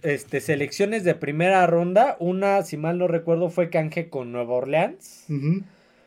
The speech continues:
Speaker 1: Y t-, por eso empezaron en el, la ronda uno con el pick número nueve, que me parece que era de ellos,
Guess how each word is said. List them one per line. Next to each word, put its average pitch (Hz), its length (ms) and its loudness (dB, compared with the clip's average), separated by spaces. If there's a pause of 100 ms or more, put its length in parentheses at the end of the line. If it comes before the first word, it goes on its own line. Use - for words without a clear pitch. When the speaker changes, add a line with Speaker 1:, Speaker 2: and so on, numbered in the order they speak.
(760)
Speaker 1:
Y 240 240 -2
t-, - 160 -20 (100)
por 147 220 2
eso 170 160 0
empezaron 190 680 4 (160)
en 208 360 4
el, 135 480 -2
la 135 160 6
ronda 196 340 6
uno 226 300 2
con 147 240 -4
el 135 140 -2
pick 175 200 -6
número 180 400 0
nueve, 233 300 0
que 160 100 -4
me 131 100 -6
parece 151 360 -2
que 185 80 0
era 190 160 4
de 202 80 0
ellos, 269 360 -4